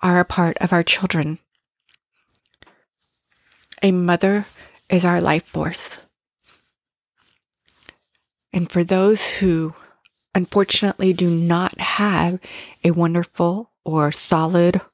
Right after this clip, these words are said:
or positive relationship or experience with their mother,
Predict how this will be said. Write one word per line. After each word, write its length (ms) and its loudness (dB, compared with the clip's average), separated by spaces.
or 600 -4
positive 760 0
relationship 680 2
or 60 2
experience 640 -4
with 120 -2
their 120 0
mother, 440 2